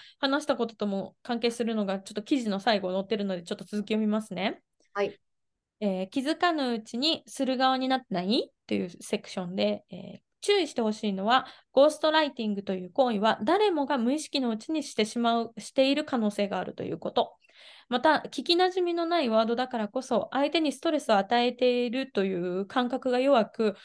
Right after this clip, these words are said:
Speaker 1: 悪質になりうるという意識が低いのかもしれない。ただ、受け手によっては深い苦痛になる有害な行動であり、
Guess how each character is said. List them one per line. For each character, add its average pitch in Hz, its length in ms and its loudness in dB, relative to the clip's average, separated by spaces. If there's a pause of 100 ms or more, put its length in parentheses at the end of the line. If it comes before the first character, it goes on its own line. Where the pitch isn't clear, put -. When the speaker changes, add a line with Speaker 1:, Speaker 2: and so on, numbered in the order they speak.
(240)
Speaker 1:
悪 247 280 -2
質 320 300 -8
に 330 120 -2
な 302 140 0
り 294 120 2
う 320 60 2
る 294 120 0
と 208 80 0
い 190 180 -2
う - 40 -4
意 247 120 -2
識 233 220 -4
が 240 100 2
低 330 280 -2
い 339 60 0
の 233 120 -4
か 190 100 -6
も 180 60 -8
し 180 140 -6
れ 185 100 -4
な 185 140 -2
い。 170 120 -12 (560)
た 359 120 4
だ、 302 300 4
受 240 220 2
け - 0 -
手 415 140 0
に 415 100 2
よ 415 100 2
っ 415 60 -18
て 392 140 2
は 269 200 4
深 381 280 0
い 285 100 0
苦 220 120 -6
痛 302 240 -6
に 311 100 -2
な 311 140 0
る 247 100 -2
有 277 240 -2
害 302 180 -2
な 294 140 -6
行 302 180 0
動 285 140 0
で 285 100 2
あ 294 60 2
り、 208 160 2